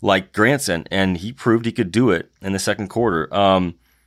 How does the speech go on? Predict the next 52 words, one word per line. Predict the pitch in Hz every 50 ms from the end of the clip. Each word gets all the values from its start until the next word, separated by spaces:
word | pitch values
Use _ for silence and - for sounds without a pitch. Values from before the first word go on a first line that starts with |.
| _ _ _
the | - 110 127
other | 156 311 349
guy | - - - - -
is | - - 190 190
Jelani | - 175 156 147 151 160 165 165
Woods, | 147 123 147 - - - 87 - - - - - _
and | - 110 113 113
this | 113 135 135 -
is | 113
a | 240
good | 190 156 - 180 143 -
confidence | - 135 120 123 - 127 135 131 120 -
day | - 117 123
for | - - 98
him, | 82 90 107 123 120
too. | - - 135 143 131 - - - - _ _ _ _ _ _ _ _
He's | - - 220
had | 320 339 -
a | 190 - - _ _ _ -
very | - 95 92 98 120 135 147 135
rough | 101 87 95 104 104 -
camp. | - - 101 90 80 - _ _ -
I'll | - 117
just | 139 156 -
be | - 139
honest. | 92 92 107 85 - - -
Like, | - 87 -
he | - 120 123
looks | 127 113 113 - -
lost | 87 82 82 87 98 113 - - 123
at | 123 -
times. | - 110 104 110 117 123 127 - _ _ _ - - _ _ _
He's | - 107 101 92
dropped | - 104 104 104 - -
a |
lot | 101 101 107 110
of | 107 87
balls. | 92 90 92 98 107 117 - - _ _ _ _
They | - 101 101 98
moved | 95 107 120 113 104
him | 123 117
down | 98 95 98 104
the | 110 101
depth | 85 78 90 98 - -
chart. | - 104 117 - 90
He's | 110 110
behind | - 104 87 98 98 117 117
Ogletree | 73 90 104 104 113 110 - - 110 123
for | 123 - 87
sure | - - - 107 113 143
right | 135 101 95 -
now. | 82 90 87 92 110 131